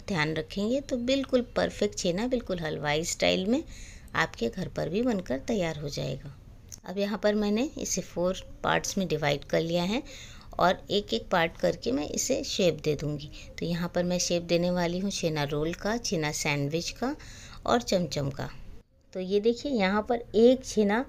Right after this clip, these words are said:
और कितने सारे वैरायटी हमारे यहाँ पर बंगाली मिठाई के रेडी हो जाएंगे। इसी तरीके से और भी वैरायटियाँ बनती हैं। छेने को अलग-अलग तरीके से यहाँ पर मैंने सिलेंडर शेप में जो रोल बना लिया है और सर्किल शेप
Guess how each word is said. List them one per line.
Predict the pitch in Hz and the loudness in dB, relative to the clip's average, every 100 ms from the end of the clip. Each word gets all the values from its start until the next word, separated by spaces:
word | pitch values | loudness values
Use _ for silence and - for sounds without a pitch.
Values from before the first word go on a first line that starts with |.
| - - - | -8 -16 2
और | 226 | 2
कितने | 226 - 240 - 262 | 2 0 0 6 6
सारे | 247 208 208 | 6 6 6
वैरायटी | 185 175 170 165 196 | 6 6 4 2 -2
हमारे | 185 175 175 | 0 2 2
यहाँ | 180 175 | 2 0
पर | 156 202 | 2 2
बंगाली | 190 175 160 160 | 4 4 2 2
मिठाई | 185 165 156 143 | 0 -2 -2 0
के | 226 | 0
रेडी | 226 175 151 | 2 2 2
हो | 156 | 0
जाएंगे। | 143 151 139 135 139 - - - - | 0 0 0 0 -4 -10 -16 -12 -8
इसी | - 208 | -2 4
तरीके | 226 226 214 247 | 6 6 2 0
से | 240 - | 2 -6
और | - 185 196 | 2 4 6
भी | 226 226 | 6 6
वैरायटियाँ | 220 208 208 220 220 | 6 6 4 2 2
बनती | 214 208 220 | 2 2 4
हैं। | 233 | 6
छेने | 214 220 | 6 4
को | - 247 | 4 2
अलग-अलग | - 202 202 214 214 214 | 6 10 12 12 10 8
तरीके | 202 180 170 175 | 4 4 4 2
से | 185 208 | 2 2
यहाँ | 220 180 175 | 4 4 6
पर | 196 190 | 8 8
मैंने | 180 185 | 8 4
सिलेंडर | 196 170 170 175 185 | 4 4 6 8 6
शेप | - 175 - | 6 0 4
में | 180 185 - - - - 175 | 4 4 -2 -16 -16 -6 0
जो | 180 185 | 4 6
रोल | 175 165 | 8 8
बना | 170 175 175 | 8 8 6
लिया | 180 180 | 8 8
है | 180 170 185 - - - - | 8 6 4 -2 -14 -6 2
और | 160 | 2
सर्किल | 165 190 180 185 | 6 6 6 4
शेप | 185 180 170 | 4 2 2